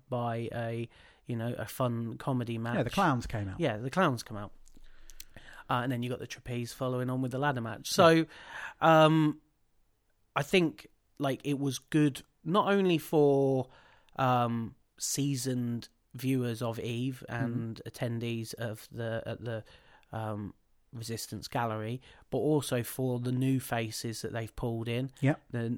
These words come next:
Speaker 1: um, new members of the audience intrigued by, uh, a big scale women's wrestling show. We've got, you know, listeners, listeners to this podcast that attended for their first time.
Speaker 2: Mm-hmm.
Speaker 1: Um, we know a whole bunch of people that went there for their first time, uh, this weekend,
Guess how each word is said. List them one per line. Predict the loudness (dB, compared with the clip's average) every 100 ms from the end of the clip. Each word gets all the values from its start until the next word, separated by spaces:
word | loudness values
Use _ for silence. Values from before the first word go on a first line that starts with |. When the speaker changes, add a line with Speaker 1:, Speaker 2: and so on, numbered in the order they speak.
| -4
Speaker 1:
um, | -4 -2 -2
new | 0
members | 0 -2 -4 -4
of |
the | -4 -2
audience | -2 -2 -4 -4 -6
intrigued | -6 -2 -2 -4 -4
by, | -2 -2 -4 -10 -20 -20 -8
uh, | -6 -4
a | -4 -8 -10 -2
big | 0 2 -2 -12 _ _ _
scale | -8 -4 0 0 0 -2 -4 -4
women's | -4 -2 -2
wrestling | -4 -4 -6 -4
show. | -4
We've | -2 -2
got, | -4 -6 -8 -20 -20 _ -20 -20 -20 _
you | -4
know, | -2
listeners, | -2 -4 -4 -4 -4
listeners | -6 -4 -4 -4
to | -4
this | -4 -4
podcast | -4 -6 -4 -4 -4
that | -6
attended | -6 -4 -4 -4 -4
for | -6
their | -4
first | -4 -4 -4 -2
time. | -2 0
Speaker 2:
Mm-hmm. | 0 0 -2 -4 -8 -4
Speaker 1:
Um, | -2 -2 -4 -6
we | -4
know | -2
a | -2
whole | -2
bunch | -2 -4 -6
of | -8
people | -8 -6 -6
that | -6
went | -4 -4 -4
there | -6
for | -4 -6
their | -4
first | -4 -4 -4
time, | -2 -2 -2 -8 -20 -20 -12
uh, | -6 -4
this | -4 -8 -4
weekend, | -4 -2 -4 -4